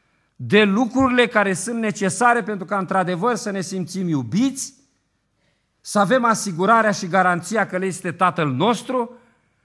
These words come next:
și că El este dragoste și că El ne-a salvat. Asta nu însemnează că, dacă nu-L putem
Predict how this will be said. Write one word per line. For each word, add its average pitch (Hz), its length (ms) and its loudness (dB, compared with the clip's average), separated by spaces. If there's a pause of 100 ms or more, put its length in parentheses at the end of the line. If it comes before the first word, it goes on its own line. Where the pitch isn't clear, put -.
(140)
și - 220 -8
că 190 140 -2
El 208 320 0 (100)
este 180 360 -2
dragoste 220 640 2
și 175 180 -8
că 175 100 -8
El 202 400 -4
ne-a 185 240 -2
salvat. 208 720 -2 (1040)
Asta 170 280 -4
nu 226 80 -2
însemnează 208 640 -4
că, 170 260 -6 (140)
dacă 165 320 -2
nu-L 226 200 0
putem 196 460 -2